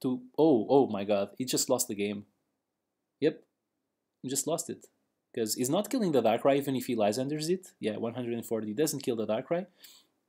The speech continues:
And now I just promote the Darkrai and kill it. Yeah, the Mew and the Joltik. So G Gs, we don't really need anything else. We just attach to the Darkrai and take a prize.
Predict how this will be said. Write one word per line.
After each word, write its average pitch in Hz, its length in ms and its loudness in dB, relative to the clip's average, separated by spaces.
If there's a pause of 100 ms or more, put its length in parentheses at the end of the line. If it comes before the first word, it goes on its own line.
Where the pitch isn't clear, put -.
(280)
And 131 120 2
now 139 100 6
I 123 60 4
just 120 180 -2
promote 107 240 -4
the 107 80 -4
Darkrai 104 320 -2
and 104 140 -10
kill 110 140 -10
it. 101 200 -12 (680)
Yeah, - 100 -16
the 110 140 -4
Mew 117 360 0
and 104 100 0
the 101 40 0
Joltik. 104 540 -8
So 104 480 -12 (540)
G 190 180 -4
Gs, 170 560 0
we 135 120 -2
don't 131 180 -2 (120)
really 131 260 0
need 120 220 -2
anything 123 380 -4
else. 123 240 -4
We 107 80 -6
just 104 220 -10
attach 131 420 -2
to 139 60 -2
the 139 120 0
Darkrai 127 600 0
and 147 280 -8
take 180 180 -10
a - 60 -6
prize. 151 500 -10